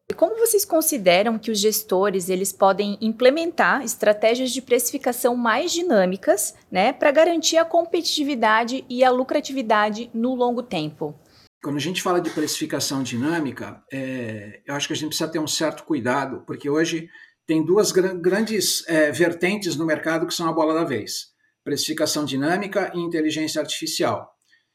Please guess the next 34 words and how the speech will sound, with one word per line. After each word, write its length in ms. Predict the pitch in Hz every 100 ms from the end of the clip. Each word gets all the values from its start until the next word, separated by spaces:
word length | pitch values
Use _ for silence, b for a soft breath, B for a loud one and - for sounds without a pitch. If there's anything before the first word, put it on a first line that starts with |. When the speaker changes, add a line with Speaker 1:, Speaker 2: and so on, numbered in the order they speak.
| _ _ -
Speaker 2:
Então, 480 | 147 165 190 180 139
você 300 | 147 - 175
conversa 460 | 175 151 156 151
com 100 | -
várias 240 | 147 175 175
empresas 480 | 175 156 151 147 131
de 80 |
vários 300 | 139 165 160
segmentos 680 | 175 151 139 156 165 165 151
e, 220 | 156 143
e 60 | 151
tá 120 | 156
todo 240 | 156 180 175
mundo 220 | 175 180
falando 380 | - 156 160 143
de 80 |
precificação 640 | 151 151 - 160 156 156 151
dinâmica 360 | 143 143 135
e 40 | 139
inteligência 500 | 139 135 123 143 139
artificial, 640 | - 139 - 139 151 180 - B B B
é, 240 | - 151 147
mas 200 | 151 143
quando 180 | 180 180
você 200 | 180 185
começa 360 | 180 180 170 175
a, 200 | - -
a 60 | 202
fazer 260 | 160 165
algumas 340 | 175 170 175 -
perguntas, 520 | 151 139 190 190 156
você 200 | 143 175
descobre 440 | 170 - 170 170
que 240 | - 170